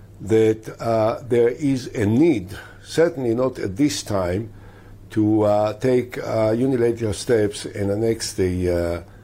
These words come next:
uh, territory. So, uh, there is a very serious and deep controversy in the State of Israel between,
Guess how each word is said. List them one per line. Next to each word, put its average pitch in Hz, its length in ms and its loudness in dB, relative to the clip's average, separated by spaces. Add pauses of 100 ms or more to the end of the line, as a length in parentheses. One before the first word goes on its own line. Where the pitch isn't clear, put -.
(380)
uh, 85 300 -4
territory. 82 560 -2
So, 107 680 2
uh, 113 320 0
there 135 240 0
is 160 500 0
a 123 100 0
very 147 480 2 (180)
serious 135 840 0
and 110 360 -6
deep 185 280 -2
controversy 117 920 -2
in 135 200 -2
the 110 60 -4
State 110 300 -2
of - 160 -12
Israel 92 440 -2 (560)
between, 147 560 0